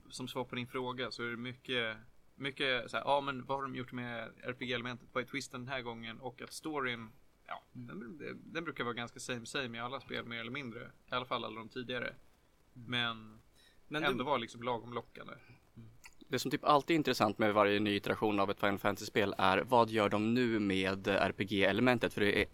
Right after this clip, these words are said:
Speaker 3: alltid ett nytt sätt att liksom levla upp eller att, eh, lägga skills.
Speaker 2: Mm.
Speaker 3: Eh, inget är det andra likt. Eh, jag vet inte hur det är med från ettan till, eh,
Speaker 1: Ja,
Speaker 3: mellan
Speaker 1: det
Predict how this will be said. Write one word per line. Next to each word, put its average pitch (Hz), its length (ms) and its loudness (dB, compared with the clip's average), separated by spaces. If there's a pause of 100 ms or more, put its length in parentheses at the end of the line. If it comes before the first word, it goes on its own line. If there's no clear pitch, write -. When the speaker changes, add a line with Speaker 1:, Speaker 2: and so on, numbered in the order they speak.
Speaker 3:
alltid 113 420 6
ett - 100 -2
nytt 107 200 2
sätt - 360 0
att 95 180 2
liksom 101 240 -4
levla 101 220 2
upp - 280 0
eller 98 180 4
att, 98 340 0
eh, 101 320 4
lägga 104 280 2
skills. - 540 0 (160)
Speaker 2:
Mm. 98 840 2
Speaker 3:
Eh, 101 60 0 (440)
inget 113 360 4
är 101 100 8
det 101 100 8
andra 98 240 8
likt. 101 580 0
Eh, 113 120 2 (120)
jag 104 100 4
vet 110 140 4
inte 104 120 2
hur 104 160 2
det 104 80 6
är 98 120 4
med 101 260 0
från - 140 -2
ettan 98 340 -2
till, 101 420 -4
eh, 107 60 -2
Speaker 1:
Ja, - 840 -10
Speaker 3:
mellan 113 160 -2
Speaker 1:
det 127 60 2